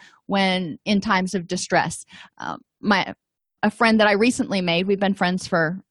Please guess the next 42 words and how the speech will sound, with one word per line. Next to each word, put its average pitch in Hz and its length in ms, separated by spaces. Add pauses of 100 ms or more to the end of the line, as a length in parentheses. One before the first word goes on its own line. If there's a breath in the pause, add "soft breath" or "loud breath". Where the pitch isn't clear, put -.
(120)
I 175 100
don't 160 100
know, 160 100
about 170 240
eight 190 160
months 190 340
now, 156 220 (340 loud breath)
but 190 360 (480)
she 247 240
and 214 60
her 202 80
husband 214 380
came 202 220
over 190 280
and 185 160
helped 214 180
me 190 120
with 185 120
a 180 60
leak 190 540 (440)
two 240 200
days 196 280
ago 151 280 (420 loud breath)
because 185 540
our 180 140
refrigerator 185 580
was 175 200
leaking 170 440
on, 165 440 (120)
on 165 100
Sunday. 170 520
And 165 140
I 165 80
was 175 200
like, 160 300 (160)
"Ah, 220 440
I 220 60
don't 269 160
know 262 100
what 254 160
to 233 80
do." 254 240